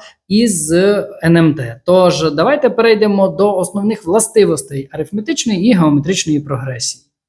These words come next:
А зараз швиденько я постараюся вам пояснити суть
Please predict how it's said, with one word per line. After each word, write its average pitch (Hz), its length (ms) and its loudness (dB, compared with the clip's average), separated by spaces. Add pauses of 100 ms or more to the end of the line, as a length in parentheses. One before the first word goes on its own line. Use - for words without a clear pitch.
(1040)
А 226 100 4
зараз 392 440 2
швиденько 285 500 4
я 285 220 4
постараюся 254 680 2
вам 202 240 2
пояснити 294 680 2 (280)
суть - 580 0